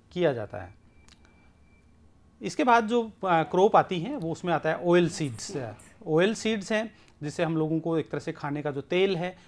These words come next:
वो इस, इनसे निकाला जाता है, या जो other use के जो तेल हैं, वो यहाँ पर इनसे हम लोगों को मिलते हैं। तो वर्ल्ड के अंदर जो है, अ, चाइना के बाद में जो है, सेकंड लार्जेस्ट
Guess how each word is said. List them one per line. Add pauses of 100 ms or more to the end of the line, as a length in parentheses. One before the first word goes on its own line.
(180)
वो
इस, (320)
इनसे
निकाला
जाता
है,
या
जो
other
use
के
जो
तेल
हैं, (260)
वो
यहाँ
पर
इनसे
हम
लोगों
को
मिलते
हैं। (300)
तो
वर्ल्ड
के
अंदर
जो
है, (280)
अ,
चाइना
के
बाद
में
जो
है,
सेकंड
लार्जेस्ट